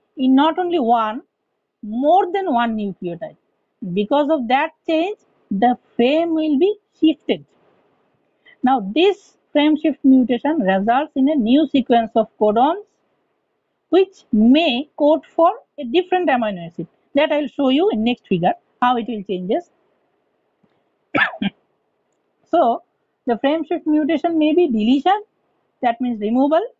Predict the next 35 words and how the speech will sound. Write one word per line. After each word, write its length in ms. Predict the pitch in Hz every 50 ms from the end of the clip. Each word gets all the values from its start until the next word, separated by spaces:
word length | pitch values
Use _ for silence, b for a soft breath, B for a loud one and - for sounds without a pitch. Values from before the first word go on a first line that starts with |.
| _ _ _ _ _ _ _ _ -
or 220 | 339 381 381 339
insertion, 580 | 269 269 247 - - 220 190 170 _ - 180 190
that 140 | 233 294 349
is 100 | 381 330
addition 440 | 240 208 202 196 202 - - 180 - - -
of 160 | 269 285 285 -
one 360 | 240 233 240 247 262 262 262
or 100 | 262 233
more 220 | 214 233 254 233
than 180 | 202 220 208 196
one, 220 | 180 175 180 175 -
two 60 | -
or 200 | 202 196 185 180 - -
three 100 | 185 175
bases 340 | 165 165 165 - _ - _ _ _ _ _ -
may 120 | 233 233
be 100 | 220 214
there. 220 | 165 170 160 156 - _ _ _ _ _ _ _ _ _ _ _ _ _ _ _ _ _ _ _ _ _ _ _ _ _
What 180 | - 359 349 302
are 80 | 311 285
the 120 | 226 233
example? 460 | 214 185 165 190 175 160 - - 151 - _ _ _ _ _ _ -
<clears throat> 220 | - 254 240 - - _ _ _ _ _ _ _ _ _ _ _ _ _ _ _ _ _ -
Now 180 | 311 302 302
look 180 | 302 330 240 -
at 120 | 240 208
the 100 | 208 247 247
first 180 | - 349 339 330 -
example. 440 | 214 190 180 175 165 151 _ _ _ _ _ _ _ _ _ _ _ _ _ _ _ _ _ _ _ _ _ _ _ _ _ -
Uh, 560 | - 233 240 233 226 233 233 240 233 240 254
can 240 | 247 - 262 285 294
you 160 | 311 311 320 269
find 300 | - 285 285 294 294 302
the 100 | 311 294 285 _ -
third 400 | - 302 302 311 320 330 330 320